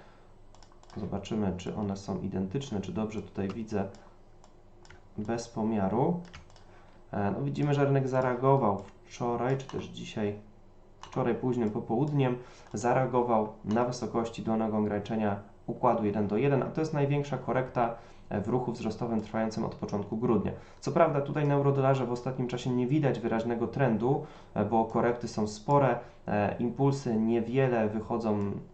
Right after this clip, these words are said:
powyżej ostatnich maksimów. E, niemniej, no, widzimy, że tutaj rynek reaguje na geometrię, dodatkowo wewnątrz tego układu mamy coś na kształt korekty prostej, czyli fala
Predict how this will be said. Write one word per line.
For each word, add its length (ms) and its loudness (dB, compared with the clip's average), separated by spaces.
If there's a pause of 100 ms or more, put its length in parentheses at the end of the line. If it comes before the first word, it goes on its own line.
(240)
powyżej 440 2
ostatnich 460 -4
maksimów. 580 2 (340)
E, 140 0
niemniej, 340 2
no, 80 0
widzimy, 380 -2
że 80 -4
tutaj 260 -2
rynek 260 -2
reaguje 380 0
na 120 2
geometrię, 500 2
dodatkowo 680 -2
wewnątrz 480 0
tego 220 -2
układu 340 0
mamy 200 0
coś 220 -8
na 80 -2
kształt 320 -6
korekty 340 -4
prostej, 440 -2
czyli 200 -4
fala 360 0